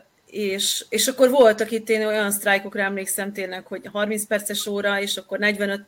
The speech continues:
percenként csöngetnek, és akkor, nem tudom én,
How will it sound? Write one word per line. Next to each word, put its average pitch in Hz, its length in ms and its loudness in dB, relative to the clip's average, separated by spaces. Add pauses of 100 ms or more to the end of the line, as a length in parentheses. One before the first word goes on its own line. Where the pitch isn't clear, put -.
percenként 202 960 -2 (220)
csöngetnek, 202 800 2
és 190 160 -8
akkor, 190 440 -6
nem 190 240 -12
tudom 185 280 -10
én, 185 240 -10